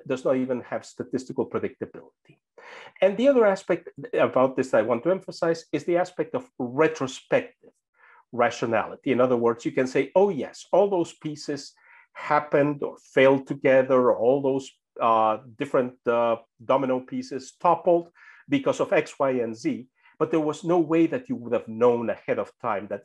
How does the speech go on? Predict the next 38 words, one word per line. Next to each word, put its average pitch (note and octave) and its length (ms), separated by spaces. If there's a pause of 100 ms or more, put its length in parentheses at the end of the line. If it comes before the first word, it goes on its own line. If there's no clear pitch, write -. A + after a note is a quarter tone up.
X, A#2+ 260
Y, A#2 120
and G2+ 220
Z G2 360 (460)
would A#2+ 300
cause - 640 (260)
each B2+ 300
other A2+ 280
to - 220 (120)
topple, A2 480
each B2+ 200
other G#2+ 340
to - 60
fall A2 400
over. A#2 260
So - 160
you D#3 120
can D3+ 200
figure G3+ 280
out C#3+ 140
what A#2+ 200 (240)
happened C3+ 420 (300)
afterwards, D#3+ 800 (380)
but C3 140
you B2 80
can't C3+ 340 (260)
predict C3 640
it - 280 (560)
ahead A2+ 280
of G2+ 100 (140)
time. - 260
So - 120
this B3+ 220
is - 140
a C3+ 100
true C3 240
black G#2 240
swan. - 240